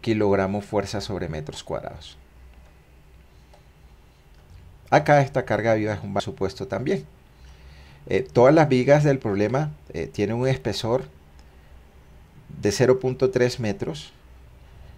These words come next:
y el muro de fachada, el cual va en todo el perímetro de la planta, eh, tiene un espesor de cero punto quince metros y el peso específico del material usado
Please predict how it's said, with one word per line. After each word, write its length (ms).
y 140
el 100
muro 320
de 120
fachada, 680
el 180
cual 360
va 340
en 220
todo 560
el 160
perímetro 640
de 80
la 180
planta, 500
eh, 220
tiene 240
un 80
espesor 680
de 220
cero 340
punto 380
quince 340
metros 500
y 80
el 100
peso 340
específico 680
del 100
material 600
usado 540